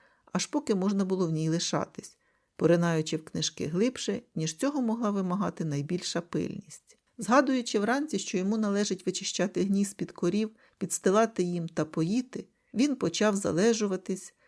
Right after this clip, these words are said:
схоплюючись в останню хвилину, і часом цупив зо зла палицею сумирні тварини,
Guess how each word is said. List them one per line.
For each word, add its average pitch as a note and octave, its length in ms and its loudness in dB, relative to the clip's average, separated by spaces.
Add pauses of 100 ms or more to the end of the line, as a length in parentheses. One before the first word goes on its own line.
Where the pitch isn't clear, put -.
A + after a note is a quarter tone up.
схоплюючись A#3+ 760 0
в E3+ 80 -2
останню G#3+ 480 0
хвилину, F#3+ 640 0 (380)
і G#3+ 100 2
часом G#3+ 480 0
цупив A3 380 2
зо F#3 160 4
зла F#3 180 2
палицею F3 520 2
сумирні F3+ 500 0
тварини, F3+ 580 0